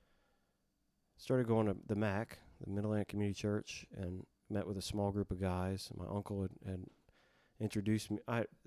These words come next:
this was p-, part of the church. The mac is a branch from the church where I went to youth group, so I knew people there, and my, my family went there, and my uncle kinda pulled me into his small group, and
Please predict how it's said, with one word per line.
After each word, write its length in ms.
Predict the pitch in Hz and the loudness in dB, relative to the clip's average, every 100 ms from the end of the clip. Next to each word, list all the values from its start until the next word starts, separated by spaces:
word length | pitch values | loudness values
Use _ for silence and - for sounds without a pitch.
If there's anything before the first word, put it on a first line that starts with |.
| - | -6
this 180 | 123 - | -4 -2
was 120 | 107 | -2
p-, 180 | - 117 - | 4 4 6
part 200 | 131 127 | 6 6
of 60 | 110 | 4
the 80 | |
church. 540 | 104 117 107 - - - _ _ _ _ _ _ _ _ _ _ _ - | 2 2 2 0 -8 -10 _ _ _ _ _ _ _ _ _ _ _ 4
The 80 | 131 | 6
mac 240 | 165 160 | 8 6
is 100 | 139 165 | 2 2
a 100 | 123 | 4
branch 400 | 120 139 135 - | 6 6 6 2
from 160 | 120 | 2
the 80 | 113 | 2
church 320 | - 123 113 | 2 2 2
where 100 | 113 | 2
I 60 | 104 | 4
went 220 | 107 - | 2 0
to 80 | - | 0
youth 240 | 98 95 | 0 -2
group, 220 | - 85 - | -6 -8 -8
so 400 | - 104 90 90 - _ _ - | -8 -2 -2 -4 -10 _ _ -4
I 80 | 104 | 2
knew 160 | 110 | 2
people 320 | 107 104 98 | 4 2 2
there, 300 | 92 92 92 | 2 2 2
and 120 | 90 90 | 0 -4
my, 100 | 95 - | -6 -8
my 140 | 95 | -6
family 380 | 92 104 101 101 | -2 0 0 2
went 160 | 98 92 | 0 0
there, 220 | 95 92 | 2 2
and 100 | 92 | 2
my 80 | 87 | 0
uncle 320 | - 110 98 | 0 0 -2
kinda 300 | 101 95 90 - - - - - - - _ | 0 0 -2 -6 -20 -20 -20 -20 -20 -20 _
pulled 160 | - 113 | 0 4
me 100 | 110 | 6
into 160 | 107 101 | 6 4
his 140 | 104 | 2
small 300 | - 101 101 | 0 2 2
group, 320 | 104 101 101 | 4 2 2
and 160 | 90 | -4